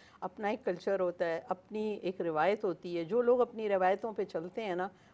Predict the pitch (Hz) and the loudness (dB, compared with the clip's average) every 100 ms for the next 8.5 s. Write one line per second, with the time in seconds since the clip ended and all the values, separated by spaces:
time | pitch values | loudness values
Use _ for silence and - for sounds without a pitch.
0 | - 247 - 214 240 247 - 147 170 139 | -6 -4 0 0 2 2 2 -2 -2 -4
1 | 160 160 - - - 226 269 269 247 247 | -4 -6 -8 -8 2 4 4 4 2 0
2 | 214 214 214 240 - 214 220 202 202 170 | -2 2 4 4 2 -4 0 0 2 2
3 | 170 151 - 160 165 175 190 - - 180 | 0 -8 -8 -6 -4 -4 -4 -6 -4 -4
4 | 185 175 160 151 165 185 131 - - - | 0 -2 -2 -6 -4 -6 -6 -14 -14 -6
5 | 190 214 220 214 226 269 240 - 196 180 | -4 -2 -4 0 0 4 2 2 -2 -2
6 | 190 185 190 185 175 180 175 160 - 170 | -2 -2 -2 -2 -2 -4 -6 -8 -6 -6
7 | 170 165 170 156 165 165 156 151 156 143 | -4 -4 -4 -6 -10 -12 -10 -8 -8 -8
8 | 151 147 147 160 135 | -8 -6 -6 -6 -8